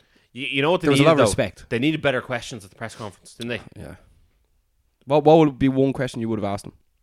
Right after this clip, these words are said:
Speaker 2: And it could, it could, like, you could, it could be the Dana either as well. Doesn't really matter.
Speaker 1: I'd like to know where Diaz thinks he has an advantage over Masvidal and where Masvidal thinks he has an advantage over Diaz.
Speaker 2: That's a good point. 'Cause remember, we were at,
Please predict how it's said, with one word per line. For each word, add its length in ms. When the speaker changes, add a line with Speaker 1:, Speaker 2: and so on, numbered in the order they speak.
Speaker 2:
And 140
it 80
could, 120
it 60
could, 320
like, 160
you 80
could, 80
it 60
could 100
be 80
the 80
Dana 320
either 300
as 100
well. 240
Doesn't 140
really 120
matter. 180
Speaker 1:
I'd 160
like 180
to 400
know 580
where 560
Diaz 500
thinks 260
he 100
has 140
an 60
advantage 480
over 180
Masvidal 460
and 100
where 120
Masvidal 440
thinks 200
he 80
has 80
an 60
advantage 300
over 160
Diaz. 360
Speaker 2:
That's 120
a 20
good 140
point. 220
'Cause 140
remember, 240
we 160
were 120
at, 180